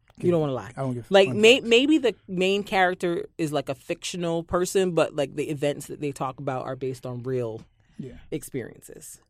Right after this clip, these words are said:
Speaker 1: But yeah, watching that Black Earth Rising gave me, like,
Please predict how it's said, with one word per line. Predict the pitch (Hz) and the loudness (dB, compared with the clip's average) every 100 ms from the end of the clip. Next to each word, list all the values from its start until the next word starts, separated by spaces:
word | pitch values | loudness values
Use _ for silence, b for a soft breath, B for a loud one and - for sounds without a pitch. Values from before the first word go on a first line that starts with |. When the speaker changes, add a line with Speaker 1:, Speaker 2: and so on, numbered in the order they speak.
| _ b b | _ b b
Speaker 1:
But | 190 196 | 4 6
yeah, | 165 117 131 | 6 2 -6
watching | 147 143 165 185 247 254 220 | -10 4 10 10 8 2 2
that | 170 | 2
Black | 160 151 - | 2 2 2
Earth | 160 160 | 0 2
Rising | 151 151 143 139 135 | 2 2 0 -4 -4
gave | 151 165 156 | 0 0 0
me, | 151 147 139 | -2 -2 -2
like, | 139 131 127 _ | -4 -4 -6 _